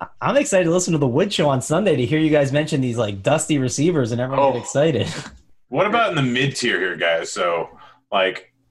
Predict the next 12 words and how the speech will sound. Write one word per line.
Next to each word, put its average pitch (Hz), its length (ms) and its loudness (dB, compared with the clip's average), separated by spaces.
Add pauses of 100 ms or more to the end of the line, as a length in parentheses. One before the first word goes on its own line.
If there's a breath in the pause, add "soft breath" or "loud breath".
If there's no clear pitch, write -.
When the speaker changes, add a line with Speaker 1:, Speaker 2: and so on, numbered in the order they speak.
(680)
Speaker 3:
we 120 100 -2
got 139 220 0
Allen 139 220 0
Hurns, 117 320 -2
as 107 200 0
I 113 60 0
said, 104 420 -2
with 98 140 -2
Devontae 104 420 0
Parker 101 320 0
potentially 92 520 -4
out. 87 260 2